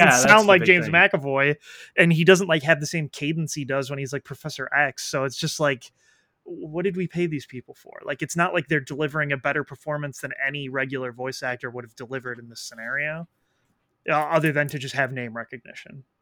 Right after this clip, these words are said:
Speaker 2: uh,
Speaker 1: Sure.
Speaker 2: for Game Pass, which is fine. Um, and then, like,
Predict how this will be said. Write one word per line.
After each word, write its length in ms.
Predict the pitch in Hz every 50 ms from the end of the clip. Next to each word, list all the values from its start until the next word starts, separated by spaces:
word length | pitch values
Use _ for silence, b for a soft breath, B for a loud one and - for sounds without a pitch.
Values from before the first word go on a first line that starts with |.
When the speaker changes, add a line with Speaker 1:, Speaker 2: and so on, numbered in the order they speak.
| _ _ -
Speaker 2:
uh, 220 | - - 50 - -
Speaker 1:
Sure. 60 | -
Speaker 2:
for 200 | - - 147 131
Game 220 | 117 123 120 - -
Pass, 260 | - - - 156 - -
which 140 | 196 190 -
is 60 | -
fine. 480 | - - 170 156 135 123 123 135 139 b b b b b b b b b _ -
Um, 540 | 196 180 175 170 170 165 160 156 156 156 - _ _ _ _ b b b b b b _ _ -
and 200 | - 208 226 240
then, 240 | 294 320 339 330 302
like, 380 | 254 240 240 240 175 - - -